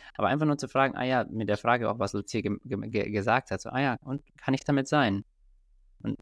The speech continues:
einfach nur damit sein zu können, ist eigentlich der erste und der wichtigste Schritt für Veränderung. Ähm, und wenn ich damit nicht sein kann, dann ist es auch okay. Und dann zu fragen, was brauche ich, um besser damit sein zu können?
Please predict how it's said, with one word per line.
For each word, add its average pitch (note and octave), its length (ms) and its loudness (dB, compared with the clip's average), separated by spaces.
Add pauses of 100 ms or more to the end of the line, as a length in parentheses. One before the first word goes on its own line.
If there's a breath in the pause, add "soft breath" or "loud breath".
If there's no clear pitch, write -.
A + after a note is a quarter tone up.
einfach C3 220 2
nur B2+ 120 0
damit B2 260 0
sein C3 360 2
zu G#2+ 280 -2
können, G#2+ 440 0
ist - 320 -6
eigentlich G#2+ 400 -2
der - 180 -2
erste G#2+ 280 2
und G2+ 80 2
der G2+ 80 -2
wichtigste G#2 380 -6
Schritt - 300 -2
für - 160 -4
Veränderung. G#2 760 -4
Ähm, G2 440 -4 (520 soft breath)
und G#2 220 -2
wenn G2 140 0
ich G2 100 -4
damit G2 220 0
nicht C3 200 0
sein F#2 220 -2
kann, F#2+ 200 -4
dann G2 120 -2
ist G2 120 -8
es G2 60 0
auch A#2 240 0
okay. G2+ 420 -2
Und G2 240 -2
dann G2 260 0
zu - 100 -14
fragen, G2+ 320 0
was G2+ 180 -2
brauche A#2 420 0
ich, - 360 -4
um G#2+ 340 -2
besser G#2 300 -2
damit G2 260 0
sein G2+ 240 2
zu - 120 -12
können? G#2 320 -2